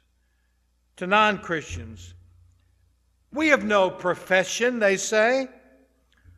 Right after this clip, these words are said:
But yes, they do. They profess great things.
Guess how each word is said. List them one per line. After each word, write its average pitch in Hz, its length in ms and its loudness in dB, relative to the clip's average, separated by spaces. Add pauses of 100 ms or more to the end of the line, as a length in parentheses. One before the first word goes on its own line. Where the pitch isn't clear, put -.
(580)
But 143 140 -12
yes, 131 280 -10
they 156 160 -8
do. 160 380 -2 (1300)
They 214 160 2
profess 214 680 4
great 226 340 6
things. 147 920 0